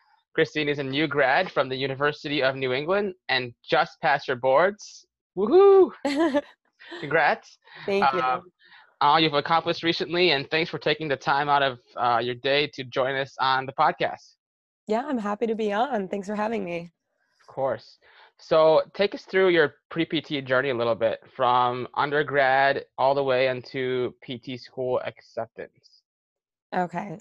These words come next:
Speaker 2: So I went to James Madison University in Harrisonburg, Virginia. Go Dukes. <laughs>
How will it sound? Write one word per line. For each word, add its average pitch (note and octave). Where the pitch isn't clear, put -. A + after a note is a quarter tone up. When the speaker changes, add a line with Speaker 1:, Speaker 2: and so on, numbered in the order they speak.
Speaker 2:
So A#3
I A#3+
went C#4
to A#3
James G#3
Madison F#3+
University F#3
in F#3
Harrisonburg, F3+
Virginia. F#3+
Go G#3
Dukes. F#3+
<laughs> C#4